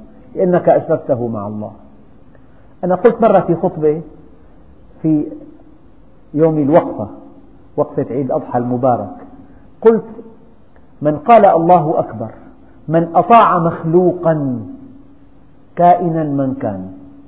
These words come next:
وعصى خالقه، فما قال الله أكبر ولا مرة ولو رددها بلسانه ألف مرة،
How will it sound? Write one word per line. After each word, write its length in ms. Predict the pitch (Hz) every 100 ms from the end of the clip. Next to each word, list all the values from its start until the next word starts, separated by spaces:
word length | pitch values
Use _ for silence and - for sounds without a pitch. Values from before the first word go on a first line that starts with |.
| - - - -
وعصى 600 | 160 165 180 - 170 156 -
خالقه، 680 | 147 135 139 127 104 113 120 - - - - - - - -
فما 220 | 196 226
قال 280 | 214 202 170
الله 520 | 156 151 156 156 143
أكبر 280 | 175 135 147
ولا 320 | 147 185 180
مرة 400 | 147 143 - 143 - - - - - -
ولو 280 | 156 190 175
رددها 540 | 156 147 180 165 147 139
بلسانه 800 | 135 139 160 175 151 139 147
ألف 200 | 147 135
مرة، 320 | 135 98 95